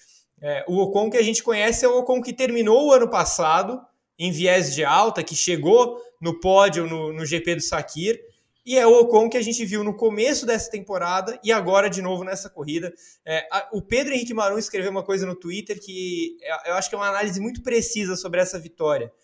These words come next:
O Ocon liderou a corrida quase que de ponta a ponta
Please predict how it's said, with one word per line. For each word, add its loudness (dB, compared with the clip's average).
O 0
Ocon 2
liderou 6
a 4
corrida 0
quase 0
que -6
de -2
ponta 2
a 4
ponta 0